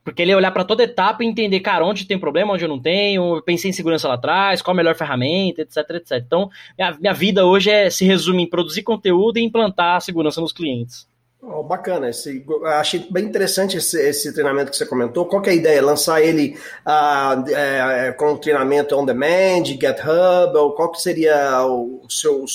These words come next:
Speaker 2: a ideia pra esse treinamento?
Speaker 1: Cara, da-, a demanda veio com muita gente pedindo.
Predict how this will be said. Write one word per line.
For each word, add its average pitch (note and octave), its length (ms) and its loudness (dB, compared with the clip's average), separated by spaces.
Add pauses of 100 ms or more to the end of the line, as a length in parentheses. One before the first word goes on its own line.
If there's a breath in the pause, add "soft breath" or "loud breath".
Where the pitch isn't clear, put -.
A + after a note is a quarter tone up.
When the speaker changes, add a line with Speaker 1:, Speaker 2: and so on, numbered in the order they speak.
(100)
Speaker 2:
a C#3+ 80 0
ideia C#3+ 420 0
pra C#3+ 160 -2
esse C3+ 120 -4
treinamento? A#2 460 -4 (600 loud breath)
Speaker 1:
Cara, F3+ 460 0
da-, F3+ 300 0
a F3+ 80 0
demanda A#3 380 4
veio A3 220 0
com A3 80 -8
muita B3 200 0
gente A3+ 200 -2
pedindo. G3 560 -2